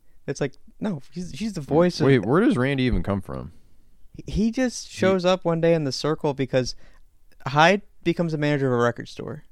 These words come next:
Speaker 2: Okay.
Speaker 1: at the end of the show. Um, and they're smoking weed in the back. And they're trying, well, they're trying to hire someone. Uh, they have a hire, a help wanted sign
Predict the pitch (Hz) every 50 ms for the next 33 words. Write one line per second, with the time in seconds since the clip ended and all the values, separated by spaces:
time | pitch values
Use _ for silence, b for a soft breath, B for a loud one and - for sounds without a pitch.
0 | - - - 107 110 - 98 80 78 85 92 - - - 123 120 123 123 117 117
1 | 113 113 - - - - - - 139 - - - - - - _ - - - -
2 | - - - _ - - - - - - 131 123 123 123 120 120 120 120 123 135
3 | - - - - - - _ - - _ _ _ - - - - - 127 127 127
4 | 123 - - 151 160 160 - 165 151 151 147 139 131 123 120 113 117 120 120 123
5 | 123 - - - - - - - - - - _ - - - - - - - -
6 | - - - - - - - - 127 135 131 127 - - 165 165 - - 165 185
7 | 180 - 247 208 156 156 165 156 139 120 - - 120 117 120 - - - - -
8 | - - - - - - - - - - - 123 - 53 - - - - 131 127
9 | 123 123 123 139 135 131 - - 127 139 139 127 - 131 127 120 117 117 - 123
10 | 120 120 120 120 127